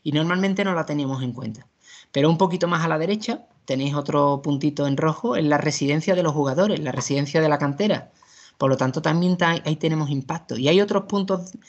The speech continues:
dispersos por la ciudad, que esto es un plano de la ciudad de Sevilla.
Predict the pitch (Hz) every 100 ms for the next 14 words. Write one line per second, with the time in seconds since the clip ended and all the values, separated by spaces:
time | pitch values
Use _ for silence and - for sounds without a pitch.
0 | - _ - 185 185 190 190 139 135 127
1 | 127 123 131 123 190 - - _ 131 123
2 | 147 147 143 151 151 147 143 143 143 151
3 | 170 185 156 175 196 233 277